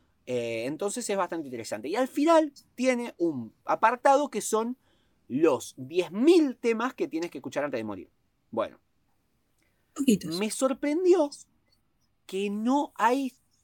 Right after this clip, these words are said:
Speaker 1: no aparece ni Charly García, ni Spinetta, ni Cerati.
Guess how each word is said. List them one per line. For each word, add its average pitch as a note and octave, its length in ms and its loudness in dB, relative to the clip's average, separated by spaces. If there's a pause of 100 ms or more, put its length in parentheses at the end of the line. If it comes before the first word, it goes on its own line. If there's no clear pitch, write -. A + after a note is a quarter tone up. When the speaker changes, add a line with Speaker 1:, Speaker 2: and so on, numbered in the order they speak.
(120)
Speaker 1:
no D3 640 -2
aparece B3+ 760 0
ni D3+ 220 -6
Charly C#4+ 340 2
García, B3 500 2 (320)
ni G3+ 220 0
Spinetta, G#3+ 680 -2
ni G#3 280 -2
Cerati. G3 720 0